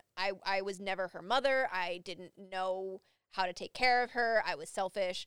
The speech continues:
And she's, that's when she said, like, "Even my own demon rejects me. My own soul doesn't want anything to do with me. Like, I've never been capable of loving her like I should have."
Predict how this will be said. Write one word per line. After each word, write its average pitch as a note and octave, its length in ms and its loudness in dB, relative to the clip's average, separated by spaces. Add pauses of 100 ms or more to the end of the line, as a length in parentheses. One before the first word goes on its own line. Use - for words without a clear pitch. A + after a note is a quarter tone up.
(280)
And F#3+ 500 0
she's, G#3 220 -4 (100)
that's C4+ 180 6
when C#4+ 60 -2
she C4 80 -4
said, A#3+ 120 4
like, G3 140 2
"Even B3 160 0
my B3 180 4
own A3+ 300 0
demon G3+ 380 -4
rejects F3 460 -4
me. - 100 -12
My F#3 180 -2
own A3+ 180 -2
soul E3+ 420 0
doesn't F3+ 300 -4
want F#3 160 -4
anything F3+ 240 -8
to F3 60 -8
do D#3 140 -10
with G#2 160 -10
me. - 120 -14
Like, - 140 -8
I've F#3+ 140 0
never G#3+ 240 2
been F3+ 140 -2
capable F3+ 360 -6
of D#3+ 120 -6
loving E3+ 220 -2
her E3+ 120 -8
like D3+ 200 -8
I - 100 -6
should - 240 -8
have." - 360 -6